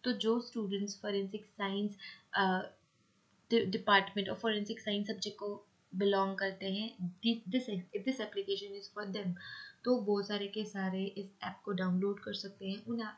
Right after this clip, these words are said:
उन students के लिए ये ऐप है जो यूजीसी Net के लिए prepare कर रहे हैं, और उन students के लिए भी ऐप है जो यूजीसी Net के लिए prepare नहीं भी कर रहे हैं, but they want some topics, किसी topic पे video, they want to complete some topic, they want to get some help। तो ये सारी चीज़ें आपकी, आप ऐप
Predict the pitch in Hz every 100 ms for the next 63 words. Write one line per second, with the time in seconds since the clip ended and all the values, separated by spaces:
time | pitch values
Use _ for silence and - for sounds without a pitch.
0 | - 247 240 - 208 196 196 - 196 196
1 | 190 185 180 220 233 214 196 185 185 196
2 | 185 - 196 196 - - 185 180 185 175
3 | 185 208 302 - - - 294 233 294 294
4 | 269 254 320 - 320 320 302 269 254 269
5 | 269 247 220 240 254 247 233 247 247 247
6 | 247 240 233 208 196 220 240 - 196 196
7 | 226 214 190 220 220 - - - 214 202
8 | 202 202 208 - 208 196 208 - - -
9 | 190 214 214 214 202 208 220 196 202 196
10 | 196 190 196 196 196 196 208 196 196 196
11 | 185 202 202 214 214 196 180 196 190 190
12 | 202 196 196 220 208 240 196 - - -
13 | - - 240 226 247 233 196 202 208 202
14 | 185 208 240 - 185 - - 214 202 -
15 | -